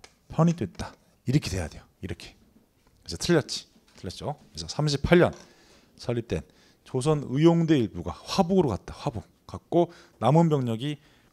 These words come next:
광복군에 합류하게 되는 거죠. 이게 답 삼 번이 되겠습니다.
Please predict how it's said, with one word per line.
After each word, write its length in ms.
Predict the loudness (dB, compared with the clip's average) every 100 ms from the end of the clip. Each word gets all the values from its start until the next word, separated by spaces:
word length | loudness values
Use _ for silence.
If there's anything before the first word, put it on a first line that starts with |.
| -6
광복군에 540 | 4 6 4 2 -2
합류하게 380 | 0 -2 -2 -4
되는 200 | -8 -12
거죠. 220 | -16 -20 _ -18
이게 220 | -18 -18 _ _ _
답 180 | -16 -14
삼 220 | -10 -8
번이 220 | -4 -2 -4
되겠습니다. 880 | -6 -8 -10 -12 -14 -4 0 0